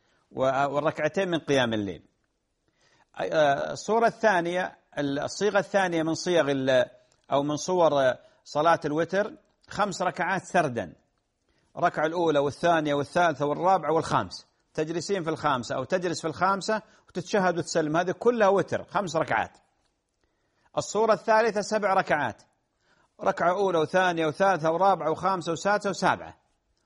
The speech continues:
وتجلسون في الركعة ال-، يعني، الأخيرة تجيبون التشهد وتسلمون، هذه كلها وتر. وهذا بعض الناس يقول: "أسهل لي"، مثل الأخت أمة الله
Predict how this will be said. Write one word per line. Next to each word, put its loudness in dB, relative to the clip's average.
وتجلسون -4
في -6
الركعة -2
ال-، -6
يعني، -4
الأخيرة 0
تجيبون -2
التشهد 0
وتسلمون، 0
هذه -6
كلها 0
وتر. 0
وهذا -2
بعض -2
الناس -2
يقول: -2
"أسهل -2
لي"، -2
مثل -2
الأخت -4
أمة -2
الله 0